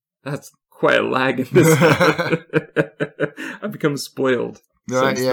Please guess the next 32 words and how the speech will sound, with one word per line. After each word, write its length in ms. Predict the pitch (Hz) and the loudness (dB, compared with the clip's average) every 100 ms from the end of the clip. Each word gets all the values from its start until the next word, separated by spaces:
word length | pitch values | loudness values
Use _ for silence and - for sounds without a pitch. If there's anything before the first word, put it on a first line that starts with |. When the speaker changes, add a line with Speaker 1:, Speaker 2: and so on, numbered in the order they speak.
| 123 | 2
Speaker 1:
then. 120 | 113 117 | 2 -2
Speaker 2:
yeah. 240 | 117 110 110 _ _ _ _ - | -4 -6 -10 _ _ _ _ -6
Speaker 1:
But 120 | 185 | -2
it 100 | - - | -2 -4
all 260 | 190 185 | -6 -4
works 460 | 143 147 147 - - | 0 -2 -2 -12 -20
to 120 | - | -20
create 420 | - 127 127 - _ _ _ _ _ | -6 -2 -2 -4 _ _ _ _ _
a 60 | 123 | -18
very 440 | 120 135 156 165 | -8 -6 -4 -4
interesting 600 | - 135 135 123 - 113 | -4 -2 0 -2 -4 -10
world, 300 | 113 170 135 113 | -6 -6 -8 -10
which 180 | 110 113 | -10 -8
is 240 | 113 107 _ _ _ | -10 -12 _ _ _
one 360 | 127 127 120 117 | -6 0 0 0
that, 160 | 117 - _ _ _ _ | -4 -6 _ _ _ _
you 120 | 151 | -8
know, 120 | 135 123 | -6 -4
even 580 | 151 135 131 123 107 _ _ _ _ _ _ _ | -4 -2 -2 -4 -6 _ _ _ _ _ _ _
today, 460 | - 117 120 107 - | -4 -2 -2 -6 -12
if 120 | - | -4
I 60 | |
met 180 | 120 113 | -2 -2
somebody 440 | - 117 110 110 107 | -4 -6 -4 -6 -6
and 100 | 110 | -6
they 60 | |
said, 180 | 110 - | -10 -14
"Oh, 200 | 120 117 | -12 -12
yeah, 360 | 113 113 107 110 _ _ _ _ - | -10 -8 -10 -14 _ _ _ _ -6
I've 280 | 123 135 - | -2 -2 -4
played 240 | 120 - | -8 -8
Myst," 360 | - - - _ | -12 -14 -16 _